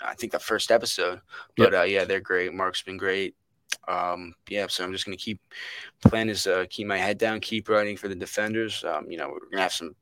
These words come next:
Speaker 1: you know, the two drafts, you know, and then before we know it, the season will be here. I'll keep, uh, keep writing about the Defenders and the, the X F L. Hopefully the league's around for a long time, so we could, uh,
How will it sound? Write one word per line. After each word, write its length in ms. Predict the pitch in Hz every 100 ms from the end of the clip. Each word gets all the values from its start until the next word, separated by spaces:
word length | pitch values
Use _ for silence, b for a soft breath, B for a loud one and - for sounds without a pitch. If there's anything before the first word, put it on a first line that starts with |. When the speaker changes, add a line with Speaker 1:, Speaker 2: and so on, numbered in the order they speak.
| -
Speaker 1:
you 80 | 92
know, 120 | 73
the 120 | 90 - -
two 160 | 113
drafts, 580 | 98 104 98 95 - -
you 80 | 87
know, 180 | 85 80
and 120 | 85
then 120 | 87
before 220 | - 113
we 80 | 101
know 160 | 98 92
it, 80 | 104
the 40 |
season 320 | - 104 95 98
will 80 |
be 160 | 92 104
here. 360 | 95 101 98 - _ _ _ _ -
I'll 100 | -
keep, 340 | - 104 -
uh, 280 | 95 92 90 -
keep 320 | - 113 104
writing 220 | 107 101 98
about 180 | 95
the 60 | -
Defenders 640 | - 113 110 101 101 - -
and 140 | 92
the, 140 | 87 -
the 80 | 90
X 200 | 90 -
F 120 | 87
L. 200 | 104 104
Hopefully 320 | 95 92 107
the 100 | 95
league's 420 | 95 98 - - - _ _ -
around 400 | 87 90 90 90
for 120 | -
a 60 | 90
long 220 | 90 95
time, 280 | - 104 107
so 320 | - 90 87 - - _ _ _
we 140 | 95 95
could, 220 | 95 90
uh, 220 | 85 85